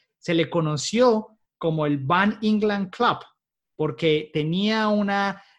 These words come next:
eh, una gran base financiera, eh, y se le conocía como uno de los equipos más prestantes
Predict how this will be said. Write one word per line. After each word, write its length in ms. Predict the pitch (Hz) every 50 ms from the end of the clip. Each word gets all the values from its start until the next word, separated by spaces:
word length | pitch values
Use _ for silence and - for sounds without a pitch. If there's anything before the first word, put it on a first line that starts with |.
| _ _
eh, 520 | - 165 160 156 151 143 139 135 131 127 127 - - _ _ _ _ _ _ _ _ _ _ _ _ _
una 260 | - 170 170 175 175
gran 340 | 175 185 196 196 196 190 185
base 300 | 160 180 185 180 - -
financiera, 800 | 202 - 180 160 143 127 131 131 127 - 170 147 143 151 185 240 - _ _ _ _ _ _ _ _
eh, 460 | - 135 131 127 123 123 127 127 - -
y 260 | 185 190 214 247 262
se 140 | 254 226 160
le 100 | 143 135
conocía 420 | - 156 139 139 135 127 147 147
como 220 | 143 - 196 175 151
uno 140 | 143 139 147
de 40 |
los 140 | 165 180 165
equipos 420 | 151 135 - 135 131 156 156 147 147
más 320 | 165 165 170 170 165 - -
prestantes 840 | 185 165 156 151 - - 170 165 160 - 170 165 165 - - _